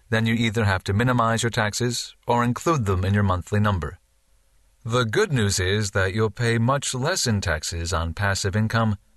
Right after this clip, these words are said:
than you will on earned income. When your money works for you, the returns don't get taxed by nearly the amount that your income gets taxed when you work for money. What if the price of a stock goes down?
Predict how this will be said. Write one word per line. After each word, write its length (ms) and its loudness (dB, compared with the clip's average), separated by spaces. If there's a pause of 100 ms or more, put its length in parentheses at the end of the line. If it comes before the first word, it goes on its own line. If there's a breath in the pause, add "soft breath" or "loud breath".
(100)
than 200 2
you 100 0
will 360 2
on 260 0 (120)
earned 520 2
income. 480 -2 (1160)
When 200 2
your 120 4
money 300 0
works 360 2
for 140 0
you, 440 -2 (300)
the 80 2
returns 540 0
don't 260 0
get 200 0
taxed 380 -2
by 200 2
nearly 420 2
the 160 0
amount 400 0
that 160 0
your 180 0
income 400 -2
gets 260 -4
taxed 500 -4
when 260 2
you 300 2
work 340 0
for 160 0
money. 380 0 (1500)
What 160 2
if 140 -2
the 100 -2
price 320 -2
of 80 -2
a 80 0
stock 480 -4
goes 280 0
down? 500 -2